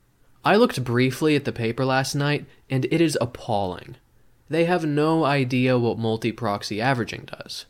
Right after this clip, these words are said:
By their logic, I could argue nineteen ninety-eight wasn't the warmest year globally, because it wasn't the warmest everywhere. The responsible editor for this is a well-known skeptic in New Zealand.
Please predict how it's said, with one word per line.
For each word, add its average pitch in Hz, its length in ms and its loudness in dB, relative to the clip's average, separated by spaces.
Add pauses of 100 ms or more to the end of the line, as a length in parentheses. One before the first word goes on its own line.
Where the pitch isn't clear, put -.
(500)
By 147 240 2
their 190 200 4
logic, 143 640 2 (240)
I 151 180 2
could 170 140 0
argue 143 600 2 (100)
nineteen 147 600 -2
ninety-eight 117 800 -2 (220)
wasn't 151 460 2
the 156 80 4
warmest 120 460 0
year 107 180 -2
globally, 98 560 -6 (300)
because 131 260 4
it 107 100 4
wasn't 120 300 2
the 117 80 0
warmest 104 420 -4
everywhere. 139 500 -2 (960)
The 165 100 0
responsible 180 680 4
editor 123 300 2
for 131 180 -2
this 135 220 0
is 120 140 -4
a 117 80 0
well-known 123 540 0
skeptic 110 480 -4
in 98 80 -6
New 95 120 -8
Zealand. - 540 -12